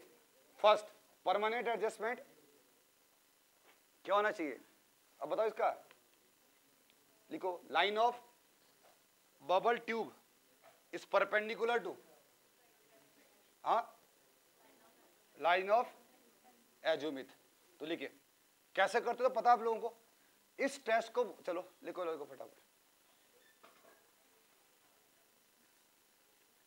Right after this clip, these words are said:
ठीक है भाई। तो इस test को जो हमने test किया है कि नहीं है, इसको बोलते हैं plate, कौन सा test, plate level test।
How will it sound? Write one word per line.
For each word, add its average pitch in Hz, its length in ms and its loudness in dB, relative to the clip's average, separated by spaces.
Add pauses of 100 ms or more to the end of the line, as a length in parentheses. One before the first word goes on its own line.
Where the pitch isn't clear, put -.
(360)
ठीक 208 120 -4
है 220 60 2
भाई। 202 80 0
तो - 640 -10
इस 226 180 -4
test 226 240 4
को 247 80 0
जो 254 60 8
हमने 247 140 4
test 226 300 2
किया 196 160 4 (160)
है 202 220 8
कि 240 120 -4
नहीं 180 200 -2
है, 117 120 -10 (300)
इसको 220 260 -4
बोलते 226 280 0
हैं 233 140 -8
plate, 220 460 0 (960)
कौन 196 140 -4
सा 226 100 -4
test, 214 260 -6 (1120)
plate 190 240 -4
level 156 240 -6
test। - 320 -16